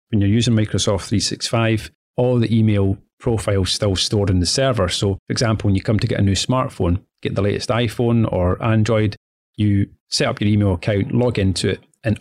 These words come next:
all your email just syncs back again. You don't have to worry about moving data across multiple devices and, and all that kind of hassle. It's just they are synced in the cloud. We'll come on to backup and stuff later on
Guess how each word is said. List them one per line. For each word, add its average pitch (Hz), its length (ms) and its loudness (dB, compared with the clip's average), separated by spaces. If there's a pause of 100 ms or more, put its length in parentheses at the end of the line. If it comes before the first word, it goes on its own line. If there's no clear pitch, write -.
all 120 240 2
your 104 180 0
email 101 360 2
just - 280 -2
syncs 92 220 -2
back 101 240 -2
again. 92 220 0
You 98 60 2
don't 127 120 2
have 120 200 0
to 113 60 0
worry 101 220 2
about 95 300 0 (180)
moving 107 460 2
data 101 320 0
across 92 400 -2
multiple 104 340 -2
devices 90 720 -2
and, 90 280 0
and 98 140 0
all 92 140 2
that 92 220 -2
kind 95 160 -2
of 82 80 -2
hassle. 101 440 -4 (300)
It's 127 160 -4
just - 260 -4
they 101 140 0
are 92 80 0
synced - 340 -4
in 90 120 0
the 95 60 0
cloud. 85 360 -4 (160)
We'll 104 80 -4
come 120 180 0
on 135 120 0
to 131 120 -4
backup 113 440 -2
and 107 100 2
stuff - 300 -4
later 98 280 0
on 110 240 2